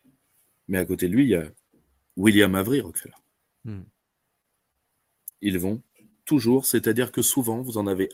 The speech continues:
Speaker 1: un qui fait, euh, de l'action que, qu'on qualifiera de relations publiques, philanthropie, tout ce que vous voulez.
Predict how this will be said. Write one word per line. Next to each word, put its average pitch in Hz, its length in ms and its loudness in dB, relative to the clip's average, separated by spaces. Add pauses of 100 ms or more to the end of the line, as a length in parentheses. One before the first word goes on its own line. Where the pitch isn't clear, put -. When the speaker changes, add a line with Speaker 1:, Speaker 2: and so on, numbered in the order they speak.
Speaker 1:
un 135 160 0
qui 139 160 -4
fait, 127 340 -2 (840)
euh, 98 560 2
de 92 180 -2
l'action 120 680 2
que, 101 240 -2
qu'on 104 280 -4
qualifiera 107 760 -2 (480)
de 92 600 2 (160)
relations 107 420 0
publiques, 110 460 -6 (880)
philanthropie, 98 800 -6
tout - 120 -12
ce - 100 -6
que - 80 -8
vous 90 180 -6
voulez. 92 360 -6